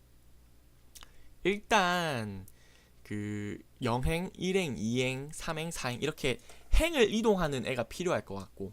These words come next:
또 그 각 행에 도달했을 때 또 별을 찍어주는 이렇게 열이 또 필요하죠. 열마다 또 별을 찍거나 혹은 이렇게 공백을 찍어주는 애가 필요하겠죠. 그러면 바깥을, 바깥 포문을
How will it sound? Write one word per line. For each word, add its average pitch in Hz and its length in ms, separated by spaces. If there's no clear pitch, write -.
또 110 100
그 123 340
각 - 300
행에 233 440
도달했을 175 520
때 127 440
또 117 100
별을 123 340
찍어주는 131 500
이렇게 113 320
열이 127 460
또 - 80
필요하죠. 113 500
열마다 135 540
또 139 100
별을 131 460
찍거나 135 460
혹은 156 280
이렇게 - 180
공백을 175 460
찍어주는 139 580
애가 143 220
필요하겠죠. 139 580
그러면 214 340
바깥을, 208 1200
바깥 - 380
포문을 233 840